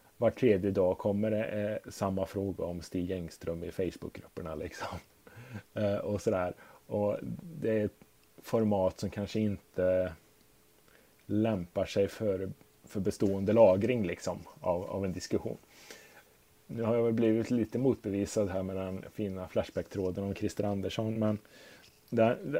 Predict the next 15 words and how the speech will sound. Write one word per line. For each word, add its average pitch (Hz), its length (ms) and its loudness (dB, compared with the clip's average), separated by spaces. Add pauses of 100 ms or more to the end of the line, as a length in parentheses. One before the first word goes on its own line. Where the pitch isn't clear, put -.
(120)
den, 120 640 4
den, 117 260 6
den 117 340 4
verkar 110 240 4
ju 104 40 2
fungera. 95 460 0 (840)
Men 127 260 2
jag 120 120 8
ville 127 180 8
ha 113 200 6
en, 107 140 -2
en 110 140 0
dokumentation 110 680 -2
där 98 80 -2
man 104 180 -4